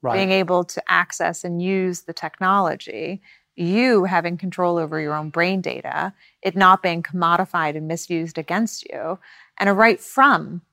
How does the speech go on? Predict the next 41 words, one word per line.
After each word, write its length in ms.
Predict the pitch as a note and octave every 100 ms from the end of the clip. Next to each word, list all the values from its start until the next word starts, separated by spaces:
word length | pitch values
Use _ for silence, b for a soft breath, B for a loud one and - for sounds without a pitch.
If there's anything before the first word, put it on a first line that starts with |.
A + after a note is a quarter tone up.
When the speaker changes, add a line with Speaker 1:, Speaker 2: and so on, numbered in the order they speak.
| -
Speaker 2:
other 180 | G3 G#3
people 340 | G#3+ G3+ F3+
coercing 600 | - G3 F#3 G#3+ - F3
you 160 | D#3 D3
to 140 | -
use 180 | E3 D#3+
the 80 | -
technology 800 | - D#3 D#3 C#3 D#3 - D3+ C#3+
or, 180 | D#3 D#3+ B B B
um, 260 | - F3 E3+ -
taking 400 | - A#3+ A#3+ G#3+
your 120 | F#3+ F3
brain 280 | F#3+ G3+
data 420 | G3 E3 D#3 D3+ D3+
to 280 | - D#3+ D3 b b _
analyze 580 | F#3+ G3+ G3+ F3 E3 D#3+
it, 160 | D#3 -
to 100 | F#3+
mine 380 | F3 F3 F#3 F#3
it, 220 | D#3 -
to 100 | F3
share 380 | D#3+ F#3 F3 F3+
it, 80 | D#3+
and 140 | D#3+
to 80 | E3+
sell 320 | - C4 G3
it. 180 | E3 -
It's 160 | F3+
giving 460 | - G3+ G#3 G3 G3 b b _
you 360 | F#3+ B3+ B3+
and 120 | G3 F#3
putting 200 | G3+ F#3
you 180 | G3+
in 80 | G3+
the 80 | F3
driver's 480 | D#3+ D#3+ E3+ D#3+ -
seat 180 | D#3 D3
of 120 | D3+
your 120 | D3
own 180 | D3 D3
brain. 360 | C#3 C3 F3+